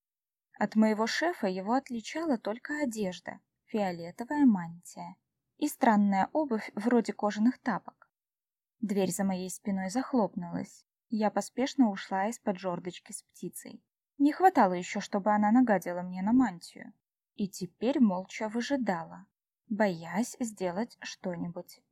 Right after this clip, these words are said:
не так. «Анж, на сей раз ты превзошла себя», проговорил ректор голосом, который, наверное, считал грозным.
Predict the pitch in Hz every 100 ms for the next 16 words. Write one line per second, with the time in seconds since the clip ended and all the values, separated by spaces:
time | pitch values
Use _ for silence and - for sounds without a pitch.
0 | - 220 208 - 170 - - _ _ _
1 | _ _ _ _ _ _ - - 269 185
2 | 185 - - - - _ _ _ 220 233
3 | 277 - 320 294 294 262 277 - 262 254
4 | - 240 240 277 - 320 254 202 - 240
5 | 214 240 247 - _ _ _ _ _ _
6 | - 226 202 220 214 208 196 - 214 202
7 | - 185 185 - 262 247 - 196 180 -
8 | 233 339 339 269 233 233 254 240 233 -
9 | 220 - 175 185 226 240 180 196 185 196